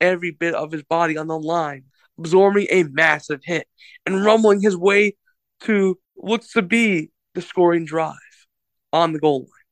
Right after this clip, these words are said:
Two plays later, Miller punched the ball in, and the Frogs finished off this forty-three forty win to emerge as the final undefeated team in the Big Twelve, Richard,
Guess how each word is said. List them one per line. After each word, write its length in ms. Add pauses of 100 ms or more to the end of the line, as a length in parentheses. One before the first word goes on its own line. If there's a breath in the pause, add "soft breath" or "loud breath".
(440)
Two 220
plays 320
later, 420
Miller 460 (100)
punched 440 (180)
the 80
ball 300
in, 360 (220 soft breath)
and 100
the 80 (100)
Frogs 340
finished 360
off 200
this 140 (100)
forty-three 460
forty 380
win 360 (580)
to 100
emerge 480 (320 loud breath)
as 180
the 140 (120)
final 520
undefeated 580
team 320
in 60
the 80
Big 260
Twelve, 340
Richard, 340